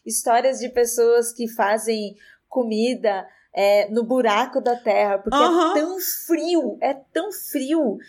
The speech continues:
Speaker 1: que às vezes o fogo não consegue ficar aceso. Então eles criaram um tipo de forno dentro da terra,
Speaker 2: Dentro da
Speaker 1: onde eles
Speaker 2: terra,
Speaker 1: fazem um
Speaker 2: eles
Speaker 1: buraco.
Speaker 2: cobrem, né? É muito maravilhoso.
Speaker 1: É sensacional.
Speaker 2: É
Speaker 1: Putz,
Speaker 2: sensacional.
Speaker 1: mano, eu queria muito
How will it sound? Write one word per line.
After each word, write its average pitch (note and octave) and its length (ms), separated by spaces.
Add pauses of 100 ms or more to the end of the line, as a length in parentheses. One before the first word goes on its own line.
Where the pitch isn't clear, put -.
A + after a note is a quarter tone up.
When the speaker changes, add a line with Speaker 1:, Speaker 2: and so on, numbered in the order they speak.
(400)
Speaker 1:
que D#4 160
às C#4 280
vezes C4 640 (220)
o D4+ 140
fogo D4+ 600
não D4 240
consegue D#4 800
ficar B3 420
aceso. A#3 640
Então A3 240
eles C4 260
criaram B3+ 520
um A3+ 40
tipo C4 300
de A#3+ 140
forno A#3 540
dentro A3+ 380
da A#3 120
terra, A3 480
Speaker 2:
Dentro A#3+ 300
da C#4 120
Speaker 1:
onde G#3+ 100
eles A#3 120
Speaker 2:
terra, B3 220
Speaker 1:
fazem B3+ 180
um C4+ 40
Speaker 2:
eles G#3+ 120
Speaker 1:
buraco. A3 420
Speaker 2:
cobrem, G3 320
né? G#3+ 200
É G#3+ 40
muito B3 380
maravilhoso. A#3 640
Speaker 1:
É - 20
sensacional. G4+ 1500 (440)
Speaker 2:
É C4+ 140
Speaker 1:
Putz, D#4 180
Speaker 2:
sensacional. C#4+ 640
Speaker 1:
mano, A#3+ 120
eu F4 140
queria F#4+ 420
muito F#4 640